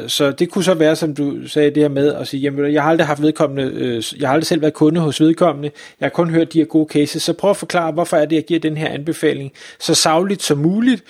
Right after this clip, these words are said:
Øh, man kan godt sige, "Jamen, vi er gode venner," men det er ikke det samme som, at det nødvendigvis er, er et,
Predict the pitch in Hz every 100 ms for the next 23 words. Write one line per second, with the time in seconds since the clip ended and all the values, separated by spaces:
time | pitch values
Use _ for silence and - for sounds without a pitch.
0 | - - 180 170 175 185 - 175 165 160
1 | 151 180 151 175 190 160 147 180 156 160
2 | 180 160 190 156 143 165 170 156 135 135
3 | 135 139 139 156 165 147 - 139 127 127
4 | - 127 123 127 127 -